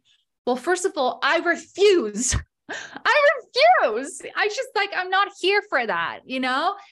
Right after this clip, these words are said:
And I replaced busy work with power moves. So I can go through an entire day and not get shit done at all. And then in the last fifteen minutes of that day, I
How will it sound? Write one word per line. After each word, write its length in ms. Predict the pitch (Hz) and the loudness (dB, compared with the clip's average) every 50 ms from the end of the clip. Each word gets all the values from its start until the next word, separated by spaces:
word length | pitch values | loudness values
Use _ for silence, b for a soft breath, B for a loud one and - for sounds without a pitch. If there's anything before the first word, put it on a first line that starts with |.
| B B B _ - | B B B _ -8
And 180 | 269 285 294 - | -6 -6 -6 -4
I 280 | - 262 285 320 339 | -2 -2 0 0 0
replaced 680 | 359 381 370 370 - - 311 269 277 269 247 - - | 0 -2 -4 -6 -8 -8 -4 -4 -4 -4 -6 -8 -6
busy 260 | 262 269 262 254 302 277 | -6 -6 -4 -4 -6 -6
work 380 | 233 233 214 208 214 214 - _ | -4 -4 -2 -4 -4 -6 -10 _
with 200 | - 214 208 208 | -10 -10 -10 -10
power 320 | - - 214 196 185 180 | -8 -6 -4 -4 -4 -6
moves. 440 | 180 175 170 165 170 170 170 - - b b b b b b | -8 -10 -12 -12 -12 -12 -12 -14 -14 b b b b b b
So 360 | - - 233 233 233 226 - - | -6 -4 -2 -2 -2 -4 -4 -6
I 160 | - 277 320 | -6 -6 -6
can 180 | - 349 330 277 | -6 -6 -4 -2
go 140 | 285 269 | -2 -2
through 220 | 269 269 - 247 214 | -4 -4 -8 -12 -12
an 100 | - - | -10 -10
entire 800 | 202 196 196 196 - - - - 240 233 240 269 285 285 302 277 | -12 -12 -12 -12 -14 -14 -8 -4 -2 -2 -2 -2 -4 -6 -8 -8
day 500 | 285 254 233 196 175 165 165 180 185 - _ _ _ _ _ _ _ _ _ _ _ _ _ | -6 -4 -4 -2 -4 -4 -6 -10 -12 -16 _ _ _ _ _ _ _ _ _ _ _ _ _
and 160 | 226 226 226 | -2 0 2
not 220 | 240 247 254 247 - | 2 2 0 -2 -2
get 240 | 294 285 277 - _ _ _ _ _ _ _ | -2 -4 -4 -4 _ _ _ _ _ _ _
shit 420 | - - - - 285 285 - - | -12 -8 -4 -4 -4 -4 -4 -4
done 420 | - 254 226 208 180 170 180 233 - _ - | -2 -2 -2 -2 -4 -6 -10 -14 -16 _ -6
at 180 | 233 240 233 - - | -6 -6 -6 -4 -2
all. 460 | 262 247 220 190 185 185 202 - - _ _ _ _ _ - | 0 0 0 0 -2 -4 -8 -12 -20 _ _ _ _ _ -6
And 180 | 240 247 247 247 | -4 -2 0 0
then 180 | 247 247 247 240 | -2 -2 -4 -6
in 140 | 240 233 | -6 -4
the 80 | 226 226 | -4 -4
last 640 | 226 214 214 214 233 240 254 277 277 - - - _ | -4 -4 -2 -2 -2 -2 -2 -4 -8 -12 -14 -14 _
fifteen 520 | - 302 294 - - - 285 262 247 240 240 | -8 -8 -8 -8 -10 -6 -4 0 0 2 2
minutes 400 | 247 262 269 269 247 240 247 - | 2 0 0 -2 -4 -6 -8 -10
of 280 | - 226 226 226 214 202 | -10 -8 -8 -10 -10 -8
that 240 | 214 208 202 202 - | -8 -8 -8 -6 -4
day, 260 | 214 214 202 185 - - | -4 -4 -4 -4 -8 -8
I 220 | - 208 214 208 | -10 -8 -8 -10